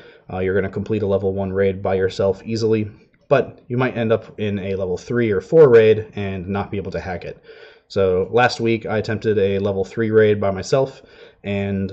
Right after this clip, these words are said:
if I'd had an additional forty seconds or so, I probably could have had it, but I ended up not, uh, not beating the raid at all, um, because I went with the recommended Pokemon set, and they were just a little bit too slow for, uh, the the Pokemon in question, which was a Jynx raid.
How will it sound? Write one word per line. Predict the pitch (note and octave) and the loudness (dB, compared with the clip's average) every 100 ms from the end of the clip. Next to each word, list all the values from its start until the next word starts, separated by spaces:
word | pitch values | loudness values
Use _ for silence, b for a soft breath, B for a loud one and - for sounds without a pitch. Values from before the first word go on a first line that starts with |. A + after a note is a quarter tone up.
| - | -8
if | A#2 A2 | -6 2
I'd | D3+ | 4
had | C#3+ D3 | 6 4
an | B2 | 2
additional | A#2+ E3 - F3 D#3+ | -2 -2 0 2 2
forty | D3+ - D3 D3 C3+ | 0 2 8 8 8
seconds | C3 B2+ C3+ B2 | 0 0 -2 -2
or | |
so, | B2+ B2+ A#2 | 0 2 2
I | G#2 | 2
probably | - G#2 G#2+ G2+ | 0 -2 0 0
could | F#2+ | -2
have | |
had | G#2 B2+ | 0 0
it, | B2 A2 - _ | 0 -2 -8 _
but | G#2+ G2+ - - | -2 -2 -4 -6
I | G#2+ | -2
ended | A2+ G#2+ | 0 0
up | G#2+ | 0
not, | G#2 G2 - - _ | -4 -6 -12 -20 _
uh, | G2 F#2+ F#2+ F#3 - - | -10 -8 -8 -12 -16 -12
not | A#2+ A2 | -8 -6
beating | A2 G#2 | -6 -6
the | F#2+ | -4
raid | G2+ G2 | -4 -4
at | F#2 | -2
all, | G2 F2 F2 B B B | -2 -4 -10 B B B
um, | - F2+ F2+ | -10 -8 -8
because | G2 F#2+ F#2+ F#2 | -8 -4 -4 -2
I | |
went | F#2 F#2 | -4 -6
with | |
the | F2+ | -8
recommended | F#2 G2+ G2 F2+ | -6 -6 -6 -6
Pokemon | C3+ C3 B2+ A#2+ | -6 -4 -4 -4
set, | - A2+ G#2+ - _ _ _ _ _ _ _ _ C3 | -2 -2 -2 -12 _ _ _ _ _ _ _ _ 0
and | |
they | C#3 | 2
were | |
just | C3 C3 | 2 2
a | |
little | B2 A2+ | 2 2
bit | G#2+ | 2
too | - A#2 | -2 -4
slow | - G#2+ G2+ F#2 | -2 0 0 -2
for, | - F#2+ F2+ F2+ - | -6 -4 -2 -4 -8
uh, | - F2 E2 F#2+ - - - | -14 -12 -12 -14 -18 -16 -8
the | F2+ F2+ - - - _ _ | -8 -8 -12 -20 -20 _ _
the | - | -10
Pokemon | A2 G#2 F#2+ | -8 -8 -10
in | F#2+ | -8
question, | B2 - G#2 | -8 -8 -10
which | G2+ | -10
was | F#2 | -10
a | |
Jynx | E2+ F2+ E2+ - | -10 -10 -12 -12
raid. | F2+ G2+ | -12 -12